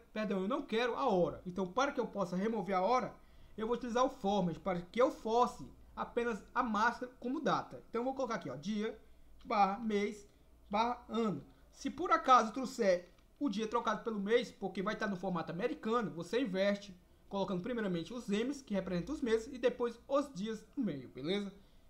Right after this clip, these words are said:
Então, se eu executar agora, vamos ver o que acontece, ó. Deixa eu só copiar este e replicar para o, o dia, beleza? Então, tá aqui o até e o dia, ó.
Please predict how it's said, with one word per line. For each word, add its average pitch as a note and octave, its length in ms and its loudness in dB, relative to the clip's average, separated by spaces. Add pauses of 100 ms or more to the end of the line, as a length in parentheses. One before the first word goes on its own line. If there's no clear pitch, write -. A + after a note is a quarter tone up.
(340)
Então, G3 180 -2
se F3+ 140 -8
eu D#4 100 2
executar B3 360 2
agora, A#3+ 460 4
vamos A#3 200 0
ver B3+ 60 6
o - 40 -2
que B3 60 -2
acontece, - 480 -6
ó. - 40 -18 (260)
Deixa A#3+ 160 -8
eu - 40 -8
só C#4 160 0
copiar F#3+ 420 -2
este - 380 -2 (480)
e G3+ 80 -2
replicar B3 480 0
para A3+ 240 2
o, A3 340 -6 (340)
o B3+ 100 -4
dia, F3 320 -6
beleza? F#3+ 380 -2 (320)
Então, D#3+ 200 -4
tá A#3 120 -6
aqui B3+ 340 -8 (580)
o A3 100 -4
até A#3 460 -2
e B3 80 -6
o A#3+ 60 -4
dia, C3+ 200 -10
ó. - 40 -20